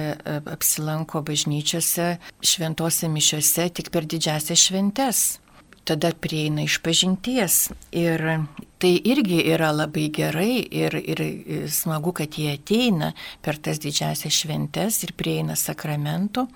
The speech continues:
Bet va, kaip mes, kaip, kaip norėtųsi tos gyvybingesnės bendrystės Kristuje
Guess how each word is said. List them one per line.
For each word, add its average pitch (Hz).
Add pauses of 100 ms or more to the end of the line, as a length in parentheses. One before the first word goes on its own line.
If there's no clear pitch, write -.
(260)
Bet 175
va, 170
kaip 208
mes, 175 (140)
kaip, 185
kaip 208
norėtųsi 196
tos 190
gyvybingesnės 175
bendrystės 160
Kristuje 151